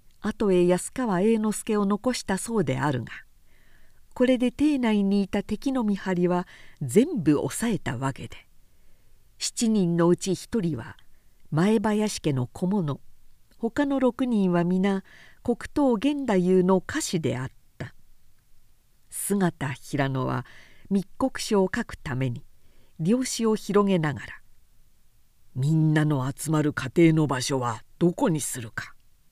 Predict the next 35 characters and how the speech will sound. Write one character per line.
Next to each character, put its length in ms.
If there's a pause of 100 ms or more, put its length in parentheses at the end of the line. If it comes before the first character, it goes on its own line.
(580)
と 180 (180)
聞 160
い 180
た。 200 (1700)
「あ 120
ま 180
り 220
遠 340
く 80
て 160
も 180
近 320
く 120
て 160
も 160
い 180
け 160
な 140
い。 120 (960)
城 280
下 100
町 240
か 160
ら 100
ほ 120
ぼ 180
一 240
里 140
く 100
ら 120
い 60
の 140
距 160
離 140
で、 160